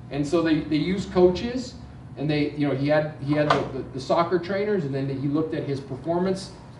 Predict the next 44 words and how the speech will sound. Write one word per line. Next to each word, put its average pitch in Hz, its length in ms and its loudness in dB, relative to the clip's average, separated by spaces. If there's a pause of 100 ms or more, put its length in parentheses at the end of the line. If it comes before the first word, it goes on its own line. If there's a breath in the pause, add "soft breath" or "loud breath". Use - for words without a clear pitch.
staff, 180 500 -2
they 135 100 -4
looked 143 220 -2
at 139 140 -4
all 139 160 2
his 127 220 -4 (340 loud breath)
physical 147 380 2
therapy 180 380 2
stuff, 214 280 -2
and 190 80 -6
they 180 60 0
said, 185 200 -2
"Hey, 202 100 -2
look, 262 180 -2 (280)
we're 160 100 0
not 214 120 0
gonna 196 120 -2
change 208 240 -6
a - 40 -10
thing." 277 300 -8 (380 loud breath)
And 180 180 2
clearly 247 360 4
it 139 120 2
wasn't 214 320 0
the 190 60 0
systems, 185 560 -4
"I'm 139 120 -6
gonna 120 200 -4 (160)
trust 180 260 -2
in 196 80 -2
my 170 120 0
team, 185 580 0 (300 loud breath)
uh, 120 260 0
in 139 120 0
the 131 60 -2
people 170 300 0
that 143 180 0
support 170 480 -4
me, 190 300 0 (160)
and 120 80 -6
my 117 120 -4
teammates," 196 580 -2
and 131 180 -8
boom, 226 280 2